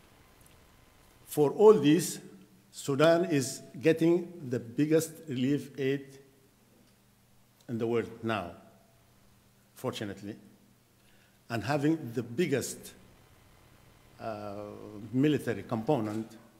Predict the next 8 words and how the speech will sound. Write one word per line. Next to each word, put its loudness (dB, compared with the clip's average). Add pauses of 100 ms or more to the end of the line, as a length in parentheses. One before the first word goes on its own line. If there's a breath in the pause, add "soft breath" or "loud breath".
(680)
and -4
its -10
mandate 0
is -8
to -14
protect -6
the -6
civilians. -10